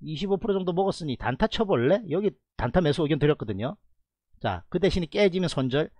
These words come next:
여기가 깨졌는데 다시 올라타면 이게 다시 매수 포인트거든요. 지금 현재 추가 상승, 아, 추가 상승 지금 나오고 있지 않습니까?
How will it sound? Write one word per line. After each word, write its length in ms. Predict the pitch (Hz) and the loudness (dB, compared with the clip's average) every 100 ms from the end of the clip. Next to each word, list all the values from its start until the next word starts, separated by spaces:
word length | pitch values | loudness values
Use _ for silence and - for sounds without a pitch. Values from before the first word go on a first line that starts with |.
| _ _ 123 | _ _ -2
여기가 280 | 165 185 | 2 4
깨졌는데 680 | 135 - 202 165 160 160 135 | 2 2 4 4 2 0 -2
다시 400 | - 147 208 208 | 0 2 2 4
올라타면 320 | 180 147 113 | 2 0 -2
이게 100 | 113 | -4
다시 460 | - 135 185 240 262 | -2 0 0 0 2
매수 240 | 151 127 | 2 2
포인트거든요. 640 | - 170 143 127 107 127 185 - _ - | 2 0 2 0 0 0 -2 -8 _ -16
지금 460 | - 135 131 139 131 | -10 -6 -4 0 2
현재 400 | 127 127 120 127 | 2 2 0 0
추가 360 | - 135 139 | -4 -2 0
상승, 540 | 135 127 - 120 120 110 - - - - | 0 -2 -2 -2 -2 -4 -10 -20 -20 -14
아, 420 | 90 90 82 80 _ _ _ _ _ _ _ _ _ _ _ _ _ - - _ | -10 -10 -10 -14 _ _ _ _ _ _ _ _ _ _ _ _ _ -20 -20 _
추가 220 | - 139 | -6 -2
상승 280 | 143 131 135 | 0 -2 -4
지금 180 | 131 113 | -2 0
나오고 240 | 101 165 | 0 2
있지 100 | 151 | 2
않습니까? 480 | 120 117 104 139 | 0 0 0 0